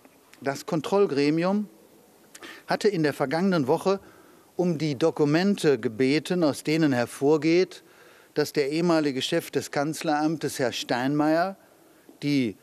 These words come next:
Grundsatzentscheidung zur Erarbeitung eines Memorandums of Agreement zwischen der N S A und dem B N D bereits vor den Anschlägen des elften September zweitausendeins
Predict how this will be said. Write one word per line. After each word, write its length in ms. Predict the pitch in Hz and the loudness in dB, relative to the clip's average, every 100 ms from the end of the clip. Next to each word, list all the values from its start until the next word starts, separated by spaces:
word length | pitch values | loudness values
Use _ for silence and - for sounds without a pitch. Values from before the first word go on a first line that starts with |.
| _ | _
Grundsatzentscheidung 1200 | - 202 196 151 - 135 - 143 147 160 165 151 | 0 0 2 -2 -4 -6 -4 0 0 0 -2 -4
zur 220 | - 156 | 0 0
Erarbeitung 1120 | 131 131 120 117 139 156 156 165 165 160 160 - | 0 -2 -2 0 0 2 0 0 0 -2 -2 -6
eines 400 | 139 139 123 - | -4 -2 -2 -2
Memorandums 840 | 143 139 131 135 160 151 143 - - | 0 0 0 0 0 0 -2 -4 -6
of 240 | 135 110 | -6 -6
Agreement 760 | 120 110 151 160 165 160 - - - _ - - - - | -6 -2 0 2 2 0 -6 -14 -20 _ -20 -20 -20 -16
zwischen 300 | - 185 180 | -4 -2 0
der 140 | 147 147 | 0 0
N 120 | 156 | -2
S 140 | 131 | -2
A 200 | 180 170 | -2 0
und 120 | 160 139 | 0 0
dem 240 | 135 113 | 0 0
B 180 | 139 151 | 0 2
N 200 | 139 120 | 0 0
D 340 | 127 139 139 - - | 0 0 -2 -4 -6
bereits 520 | 151 139 139 - - _ | -2 -2 -2 -4 -12 _
vor 640 | - - - 185 147 92 - _ _ _ _ _ _ _ | -20 -16 -2 2 2 0 -8 _ _ _ _ _ _ _
den 140 | 135 135 | -4 -2
Anschlägen 640 | 147 147 - 151 151 139 | -2 -4 -4 -2 -2 0
des 140 | 131 - | -2 -4
elften 720 | - 139 135 - 147 135 123 | -2 -2 -2 -6 0 0 0
September 600 | 131 - - 143 135 127 | -4 -6 -2 0 0 0
zweitausendeins 1400 | - - 127 135 127 123 113 113 - 127 123 127 - | -2 -2 -2 -2 -2 -4 -4 -10 -8 -4 -2 -2 -6